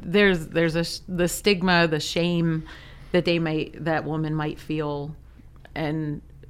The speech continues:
she may not report exactly how much she's been drinking, you know, and, um, she shouldn't be made to feel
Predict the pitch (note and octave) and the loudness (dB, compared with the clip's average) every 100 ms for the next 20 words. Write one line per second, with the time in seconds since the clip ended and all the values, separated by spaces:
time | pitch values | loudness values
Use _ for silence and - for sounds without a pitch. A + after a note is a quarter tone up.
0 | D#3+ D#3+ - E3+ E3 D#3+ D#3 D3+ - - | -12 -8 -2 0 2 2 2 2 0 -8
1 | - - E3 D#3+ - D#3 - - - D#3 | -20 -6 -4 -2 -2 -2 -2 -8 -8 -2
2 | D#3 D3+ D3 D3+ D3+ D3 D3+ - - D#3+ | 0 -2 -4 -6 -4 -2 -4 -4 -6 -8
3 | D3+ D#3+ D3+ C#3+ D3 D3 C#3+ C#3+ C#3+ D#3+ | -6 -6 -6 -4 -6 -6 -8 -6 -8 -10
4 | - D#3+ D3 D3 D3 - - - - - | -6 -4 -4 -6 -10 -16 -20 -20 -20 -4
5 | E3 D#3+ D#3 C#3+ C#3 C3+ C#3+ - - - | 0 2 0 0 -2 -6 -8 -14 -18 -16
6 | - - - - - F#3 - G#3 F#3 G#2 | -16 -16 -14 -6 -2 0 2 4 4 2
7 | E3+ E3 D#3+ D#3 D#3+ - E3 D#3 C#3+ C#3 | 2 4 2 0 -6 -2 0 2 0 -4